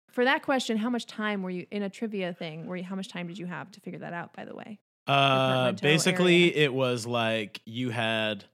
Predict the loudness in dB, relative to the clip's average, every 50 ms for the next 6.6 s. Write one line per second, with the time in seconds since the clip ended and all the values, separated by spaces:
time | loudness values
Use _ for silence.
0 | _ _ _ _ _ _ _ _ -4 0 0 2 2 2 0 0 -2 -2 -4 -6
1 | -6 -8 -12 -18 _ _ _ _ _ _ _ _ _ _ _ _ _ _ _ _
2 | _ _ _ _ _ _ _ _ _ _ _ -6 -4 -4 -4 -4 -6 -6 -6 -8
3 | -6 -2 0 0 2 2 2 0 -2 _ _ _ _ _ _ _ _ _ _ _
4 | _ _ _ _ _ _ _ _ _ _ _ _ _ _ _ _ _ _ -10 -8
5 | -6 -4 -2 2 2 4 4 4 4 2 2 2 -2 -4 0 0 2 2 2 0
6 | -2 -4 -2 0 -2 0 0 -2 -4 -4 -6 -10